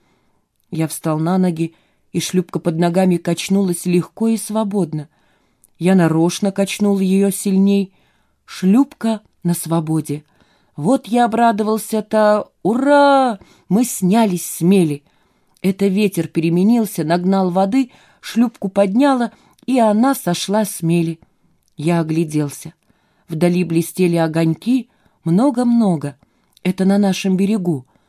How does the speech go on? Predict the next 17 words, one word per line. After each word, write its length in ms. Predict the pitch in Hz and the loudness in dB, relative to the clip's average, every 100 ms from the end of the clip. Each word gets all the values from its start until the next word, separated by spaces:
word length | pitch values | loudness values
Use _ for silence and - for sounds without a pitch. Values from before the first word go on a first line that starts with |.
| _ _ | _ _
крохотные, 640 | - 269 254 190 - 165 | 0 0 0 -4 -2 -2
как 280 | 170 254 247 | -2 -6 -2
искорки. 600 | 240 - - 139 - 139 - _ _ _ _ _ - | -2 -2 -8 -10 -10 -14 -14 _ _ _ _ _ -8
Я 240 | 147 240 | -2 0
бросился 560 | 185 190 220 190 - 180 | 0 0 0 -4 -4 -2
поднимать 600 | 180 160 185 185 175 - | -2 0 0 0 -2 -4
паруса. 540 | 165 190 - 165 135 _ _ _ _ _ | -4 -4 -4 -6 -8 _ _ _ _ _
Нина 260 | 180 190 170 | 4 4 2
вскочила 640 | - 180 180 - 247 170 - _ _ _ | -4 -4 -4 -2 -2 -4 -8 _ _ _
и 60 | |
думала 360 | 196 240 220 202 | 0 2 2 2
сначала, 480 | 196 202 - 226 214 | 0 -4 -2 -2 -2
что 180 | - 220 | -4 -4
я 120 | 214 | -4
с 100 | - | -2
ума 220 | 262 208 | -2 -2
сошел, 460 | - 160 - 151 | -2 -8 -6 -8